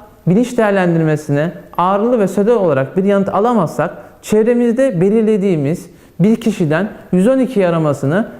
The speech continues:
ve bize tekrar geri dönüş yapmasını istiyoruz. Daha sonra temel yaşam desteğinin ilk basamağı olan hava yolu değerlendirmesine geçiyoruz. Hava yolu değerlendirmesinde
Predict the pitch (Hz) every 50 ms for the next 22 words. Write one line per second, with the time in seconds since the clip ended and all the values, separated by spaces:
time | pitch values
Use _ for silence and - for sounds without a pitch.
0 | - - 220 254 247 202 240 240 240 247 269 262 - 226 226 202 180 226 233 208
1 | 185 208 233 247 240 - 214 185 - 160 170 165 170 175 175 190 220 233 - -
2 | - - - 196 180 - - - 165 135 110 101 127 - - - - - - _
3 | _ _ - - - - - - - - - - - - - - - - - -
4 | - - - - - - - - - - - - 240 254 320 359 262 240 240 226
5 | 190 180 180 240 - - - - - - - - - 226 226 240 262 262 254 269
6 | 262 269 277 294 302 277 226 233 220 226 - 190 175 180 202 233 247 - - -
7 | - 277 269 - - 240 247 240 240 247 240 240 254 277 254 220 202 175 185 220
8 | 247 - - - - 220 226 240 302 311 262 220 190 185 196 226 220 - - 202
9 | 208 208 196 196 190 190 180 185 185 185 185 180 185 190 202 214 220 214 - -
10 | - 190 185 185 - 165 123 101 101 - - - - - - - - - - -
11 | - - 247 285 349 349 339 311 277 233 233 226 220 214 214 202 190 190 190 190
12 | 170 170 - 175 175 196 233 269 -